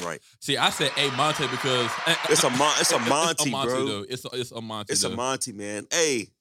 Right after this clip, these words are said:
Speaker 1: that kid right there makes me wanna keep doing what I'm doing, man. That guy's our number one fan.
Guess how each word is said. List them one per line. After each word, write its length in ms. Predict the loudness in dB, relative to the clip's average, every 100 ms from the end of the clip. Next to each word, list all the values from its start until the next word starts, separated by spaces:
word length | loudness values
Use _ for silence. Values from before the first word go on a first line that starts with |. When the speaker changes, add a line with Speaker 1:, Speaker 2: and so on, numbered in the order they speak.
| _ _ -2
Speaker 1:
that 180 | -2
kid 220 | 2 2 4
right 200 | 4 4
there 200 | 4 4 -2
makes 240 | -2 0 0
me 60 |
wanna 180 | -2 -4
keep 200 | -6 -6
doing 200 | -2 0
what 100 | 0
I'm 80 | 0
doing, 300 | -4 -6 -4
man. 180 | -2 0
That 160 | 2 2
guy's 280 | 2 2
our 100 | 0
number 220 | 0 0 0
one 140 | -2
fan. 380 | -2 0 0